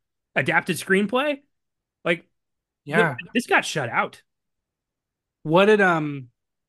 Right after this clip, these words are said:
Speaker 2: what ended up winning that year?
Speaker 1: Best Picture, that was The French Connection,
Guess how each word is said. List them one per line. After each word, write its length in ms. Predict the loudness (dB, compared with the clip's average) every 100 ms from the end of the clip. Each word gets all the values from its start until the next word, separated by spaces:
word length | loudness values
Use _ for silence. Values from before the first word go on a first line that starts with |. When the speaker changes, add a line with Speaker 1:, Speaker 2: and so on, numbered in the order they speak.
| _ _ _ _ _ _ _ _ _ _ _ _ _ _
Speaker 2:
what 220 | -2 0
ended 180 | 2 0
up 140 | 0
winning 340 | -4 -4 -8 -6
that 140 | -6
year? 240 | -6 -10 -14 _ _ _
Speaker 1:
Best 180 | -4 -2
Picture, 320 | -2 -2 -2
that 160 | -2 -2
was 80 | -4
The 80 | -8
French 240 | -8 -8
Connection, 420 | -6 -8 -10 -18